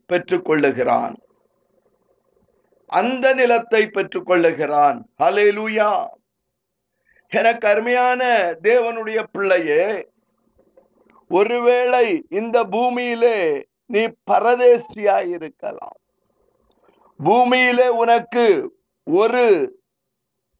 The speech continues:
சவுட்டடி நிலம் கூட இல்லாமல் இருக்கலாம். பூமியிலே நீ குடியிருப்பதற்கு வீடு இல்லாமல் இருக்கலாம்.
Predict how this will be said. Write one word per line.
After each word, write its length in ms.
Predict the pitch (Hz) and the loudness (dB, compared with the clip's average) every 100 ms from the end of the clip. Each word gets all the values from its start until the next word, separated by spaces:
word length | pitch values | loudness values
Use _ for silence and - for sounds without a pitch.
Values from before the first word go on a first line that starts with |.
| - | 0
சவுட்டடி 840 | 202 240 240 - 247 240 233 185 | 0 0 -6 0 0 0 -6 -8
நிலம் 480 | 143 180 233 240 233 | -6 -2 0 0 -2
கூட 580 | 339 339 269 214 180 - | -6 -2 4 4 2 -2
இல்லாமல் 640 | - 196 208 202 196 175 165 | -8 -6 0 0 0 -4 -6
இருக்கலாம். 680 | 160 143 117 117 - - - _ _ _ _ _ _ _ _ _ _ | -10 -12 -10 -10 -8 -12 -14 _ _ _ _ _ _ _ _ _ _
பூமியிலே 880 | 135 214 247 247 247 247 247 220 151 - | -2 2 2 2 0 2 2 2 -2 -6
நீ 460 | 196 247 233 156 - _ _ _ _ _ _ | -4 -2 -2 -4 -8 _ _ _ _ _ _
குடியிருப்பதற்கு 1040 | 202 247 254 240 240 233 233 220 - 220 | -4 -2 0 -2 0 2 2 0 -6 -8
வீடு 320 | 202 233 233 | -4 -2 0
இல்லாமல் 520 | 233 208 208 220 185 | 0 0 -2 0 -2
இருக்கலாம். 640 | 170 151 - 110 104 95 | -4 -8 -10 -10 -8 -10